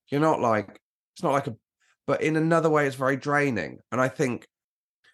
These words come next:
times when I've worked all day and then gone to a gig, you're fucked. Do you know? It's almost like, um, this is a weird analogy that I remember someone using, like, you know, like,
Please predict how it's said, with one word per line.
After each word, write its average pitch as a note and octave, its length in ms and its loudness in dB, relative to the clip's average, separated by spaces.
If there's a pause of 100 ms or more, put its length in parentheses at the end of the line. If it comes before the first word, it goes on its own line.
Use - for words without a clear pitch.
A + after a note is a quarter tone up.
(220)
times G3 400 2
when D#3+ 120 2
I've C#3 180 2
worked D3+ 460 2
all C3+ 200 -2
day A#2+ 540 0
and G#2 240 -6
then A2 380 2
gone A2 240 2
to A2+ 120 -8
a G2+ 40 -2
gig, F#2+ 440 0
you're C#3+ 140 -6
fucked. - 640 -4 (800)
Do C#3+ 100 -4
you D3+ 60 4
know? D#3+ 160 0 (840)
It's C#3+ 140 -4
almost F3+ 420 2
like, B2 380 0
um, G2+ 360 -2 (180)
this D3 200 -12
is - 60 -10
a B2 60 -4
weird G#2 260 -2
analogy F#2+ 400 -4
that E2+ 140 -6
I F#2+ 60 -4
remember F2+ 300 -6
someone F2+ 300 -8
using, F2 420 -8
like, E2+ 200 -6 (880)
you D3 100 -4
know, F#3+ 120 4
like, F#3+ 220 2